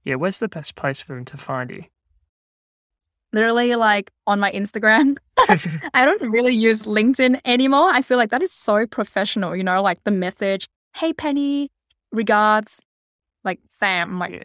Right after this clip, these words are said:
Speaker 2: Wow, and I reply back like, "Hey, girl,
Speaker 1: Yeah.
Speaker 2: you know,
Speaker 1: <laughs>
Speaker 2: be casual." You know, like, I think
Speaker 1: <laughs>
Speaker 2: in this world, there's so much stress already. Like, writing emails is already formal, and then you go on LinkedIn, and then you have to be formal again.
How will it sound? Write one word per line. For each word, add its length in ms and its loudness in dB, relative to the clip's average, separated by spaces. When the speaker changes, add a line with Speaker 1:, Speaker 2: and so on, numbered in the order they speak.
Speaker 2:
Wow, 560 0
and 100 0
I 120 6
reply 360 2
back 200 2
like, 360 0
"Hey, 320 -2
girl, 600 2
Speaker 1:
Yeah. 180 -4
Speaker 2:
you 100 8
know, 340 0
Speaker 1:
<laughs> 120 -20
Speaker 2:
be 140 -12
casual." 420 -8
You 100 0
know, 140 4
like, 220 2
I 60 6
think 340 -2
Speaker 1:
<laughs> 140 -20
Speaker 2:
in 240 0
this 200 -2
world, 760 2
there's 140 -2
so 200 0
much 200 0
stress 360 -2
already. 340 0
Like, 160 -2
writing 380 2
emails 480 0
is 120 -2
already 200 0
formal, 480 0
and 80 0
then 80 -4
you 60 -4
go 140 0
on 160 2
LinkedIn, 400 0
and 140 2
then 100 2
you 80 0
have 200 2
to 80 -2
be 120 0
formal 380 2
again. 500 -2